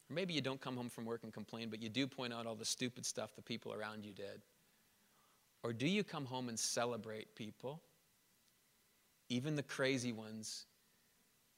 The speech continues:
who pretty much try to kill you? Daniel had an excellent spirit.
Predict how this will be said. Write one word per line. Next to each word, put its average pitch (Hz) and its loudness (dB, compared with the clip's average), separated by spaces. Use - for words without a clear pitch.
who 127 0
pretty 139 10
much 123 2
try 113 0
to 110 -8
kill - -8
you? - -4
Daniel 120 4
had 113 0
an 110 -2
excellent 107 -6
spirit. 107 -4